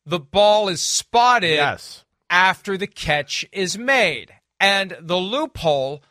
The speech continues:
Speaker 1: the flaw is very simple. They put the ball where your knee or some other body part was down, if you're down by contact, even if you haven't completed the catch.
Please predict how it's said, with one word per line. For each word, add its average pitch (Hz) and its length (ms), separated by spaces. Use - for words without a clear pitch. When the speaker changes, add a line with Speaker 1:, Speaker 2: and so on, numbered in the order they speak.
Speaker 1:
the 165 120
flaw 247 580
is 180 120
very 247 220
simple. - 580
They 202 460
put - 340
the 302 100
ball 165 600
where 214 580
your 170 280
knee 208 300
or 226 80
some 208 240
other 180 140
body 185 320
part 170 360
was 139 240
down, 156 720
if 156 160
you're 160 80
down 170 220
by 156 140
contact, 180 720
even 262 580
if 208 380
you 190 200
haven't 180 640
completed 151 760
the 170 180
catch. - 840